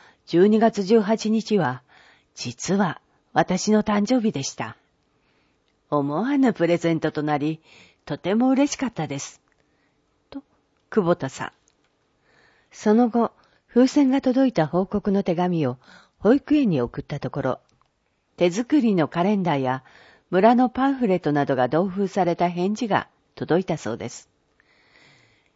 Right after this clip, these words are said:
久保田さんは、「こうした交流ができて嬉しかった。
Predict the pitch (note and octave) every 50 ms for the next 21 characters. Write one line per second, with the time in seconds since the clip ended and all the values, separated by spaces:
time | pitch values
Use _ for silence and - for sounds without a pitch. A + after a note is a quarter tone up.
0 | _ _ _ - B3+ C4 C4 C#4 C4 A#3+ A3 - G#3 F3 E3 D#3+ D#3 E3 E3 -
1 | - - _ _ _ _ _ _ _ _ _ _ _ _ _ _ - - - D#3+
2 | F3+ A3 A#3 - - - - B3 A#3+ - A#3+ A#3 A#3 G3+ A#3+ A3+ A3+ A3+ G3 A3+
3 | A3+ - - E3+ D3 C3+ C3 F3+ A3 - - - D#3 - _ _ - - -